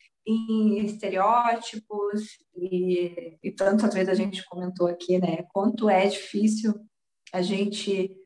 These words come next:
ser firme na nossa identidade e fazer valer, né, nossa opinião. É, eu não poderia deixar de falar sobre sororidade,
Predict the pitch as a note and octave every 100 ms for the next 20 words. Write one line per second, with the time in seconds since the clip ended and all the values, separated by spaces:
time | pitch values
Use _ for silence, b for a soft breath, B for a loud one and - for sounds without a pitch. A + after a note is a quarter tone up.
0 | _ _ _ - A3 G#3+ G#3+ A#3 C#4+ D#4+
1 | D4+ C#4 B3 G#3+ - G#3+ G3+ G3+ - F#3
2 | F3 F3+ G#3+ A3+ A3 A#3+ A#3+ - _ _
3 | _ _ _ - F#3+ F#3 F#3 F3+ - -
4 | G#3 G3+ G#3+ A3 F#3+ F3+ F#3 A3+ G#3 F3
5 | G3+ F3+ F3+ F3+ - F3 D#3+ D#3+ F#3+ A3
6 | A#3 C4 _ _ _ _ _ _ _ F3
7 | F3 F3 F3 F3 F3 F3 _ _ _ _
8 | _ _ _ _ F3+ F#3 F#3+ F#3 F#3+ G3+
9 | G#3+ F#3 F#3 - F3+ F3 - F#3+ F#3+ -
10 | G#3+ G#3+ G#3 G3 F3+ D#3+ D#3 D#3+ - C4+
11 | -